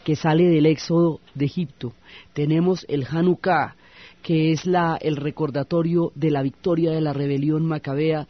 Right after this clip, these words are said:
y de cómo el aceite se prolongó durante siete días más, cuando no hay aceite sino para un solo día.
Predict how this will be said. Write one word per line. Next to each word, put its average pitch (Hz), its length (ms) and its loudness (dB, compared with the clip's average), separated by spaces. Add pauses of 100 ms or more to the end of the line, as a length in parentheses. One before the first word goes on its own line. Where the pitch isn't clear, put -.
(300)
y 165 80 -2
de 165 140 2
cómo 175 320 0
el 170 80 0
aceite 170 560 -2 (240)
se - 180 -4
prolongó 156 480 0
durante 160 440 0
siete 190 420 -2
días 180 320 -2
más, 160 400 -4 (260)
cuando 147 260 -2
no 147 120 0
hay 165 100 2
aceite 160 380 -4
sino 143 220 -4
para 131 240 -6
un 156 120 -2
solo 156 260 -6
día. 156 280 -6